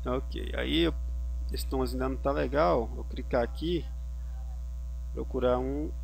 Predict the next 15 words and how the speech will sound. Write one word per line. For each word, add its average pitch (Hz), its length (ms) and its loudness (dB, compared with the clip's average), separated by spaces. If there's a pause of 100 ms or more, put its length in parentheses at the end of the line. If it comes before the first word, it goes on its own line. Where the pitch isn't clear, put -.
(560)
tom 127 180 0
mais 127 380 0
conveniente 139 640 0
aqui. - 320 -6 (1080)
Pronto, 117 240 0 (120)
esse - 160 0
tomzinho 135 400 4
aqui 123 140 -2
tá 143 120 4
legal. 151 500 6 (1300)
E 151 80 -4
agora 135 260 0
só 139 240 0
é 143 140 2
ajustar 151 680 0